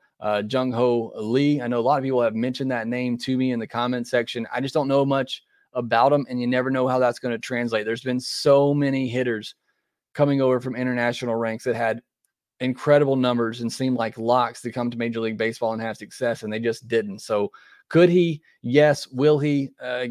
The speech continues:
nobody really knows. Um, all right, that, that'll do it for this episode. Again, thanks so much for joining. Thanks for all the comments. Almost four hundred people in here right now live. Thank you so much for that,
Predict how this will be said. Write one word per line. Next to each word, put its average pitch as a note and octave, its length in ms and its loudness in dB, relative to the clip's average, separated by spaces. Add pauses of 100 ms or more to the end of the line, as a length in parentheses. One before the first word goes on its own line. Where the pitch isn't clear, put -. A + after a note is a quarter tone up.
(120)
nobody C3+ 400 2
really B2 400 0 (320)
knows. A#2 560 0 (360)
Um, A#2 480 0 (1600)
all B2+ 120 6
right, A#2 140 4
that, D3+ 220 4
that'll D#3 180 4
do D#3+ 160 0
it C3+ 40 -2
for B2+ 60 -4
this C#3 200 -2
episode. C3 440 2
Again, B2+ 280 -2
thanks B2 240 -2
so B2+ 140 0
much B2 360 -2 (300)
for B2+ 140 2
joining. B2 480 0
Thanks B2+ 220 0
for C3 100 2
all B2 80 4
the A#2 80 -2
comments. B2+ 720 -2
Almost C3 420 -2
four D#3 300 4
hundred C#3+ 380 0
people B2 320 2
in B2+ 120 -2
here A#2 320 0 (240)
right A#2+ 280 2
now A#2+ 260 0
live. A#2+ 400 0
Thank B2+ 180 -4
you B2+ 100 0
so B2 180 -2
much A#2+ 200 0
for A#2+ 120 -10
that, A#2 280 2